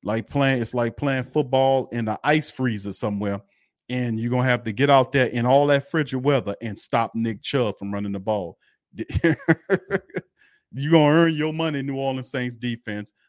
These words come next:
against this one. But Nick Chubb is, that's the guy you gotta stop. It start, you can't let him carry no five yards per game on you. That's gonna be difficult. And the problem is,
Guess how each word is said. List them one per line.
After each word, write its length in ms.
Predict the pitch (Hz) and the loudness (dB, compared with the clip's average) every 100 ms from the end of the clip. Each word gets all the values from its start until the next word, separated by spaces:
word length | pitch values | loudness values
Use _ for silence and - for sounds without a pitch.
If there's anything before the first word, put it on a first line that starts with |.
| _ | _
against 440 | 104 104 113 107 - | -12 -10 -10 -10 -6
this 280 | 131 127 - | -6 -6 -12
one. 140 | _ _ | _ _
But 120 | 98 98 | -14 -8
Nick 300 | 110 139 - | -6 -8 -8
Chubb 360 | - 131 104 | -6 -4 -4
is, 160 | 95 - | -10 -12
that's 220 | - 95 - | -12 -12 -12
the 120 | 113 | -8
guy 240 | 113 120 | -4 -4
you 160 | 120 127 | -4 -8
gotta 260 | 143 147 151 | -10 -10 -10
stop. 360 | - - - _ _ _ - | -10 -12 -12 _ _ _ -12
It 100 | 117 | -10
start, 400 | - 147 139 104 | -6 -2 -2 -4
you 80 | 110 | -12
can't 340 | - 135 139 | -6 -4 -4
let 220 | 135 143 | -4 -4
him 320 | 135 131 135 131 _ _ _ | -4 -4 -6 -10 _ _ _
carry 340 | 143 135 131 | 0 2 2
no 180 | 131 131 | -2 -4
five 440 | 127 127 127 120 | -4 -2 0 -2
yards 360 | 113 113 113 113 | -4 -4 -4 -6
per 160 | - 92 | -12 -10
game 440 | 92 113 120 117 | -6 -4 -2 -4
on 200 | 123 123 | -4 -8
you. 200 | 131 127 _ _ - | -10 -14 _ _ -12
That's 160 | - | -10
gonna 200 | - 117 | -8 -8
be 140 | 104 113 | -8 -6
difficult. 500 | 135 131 - 110 92 | -6 -8 -10 -10 -10
And 80 | |
the 40 | 98 | -10
problem 440 | - 131 131 127 | -4 -2 -2 -2
is, 340 | 151 139 127 | -2 -2 -4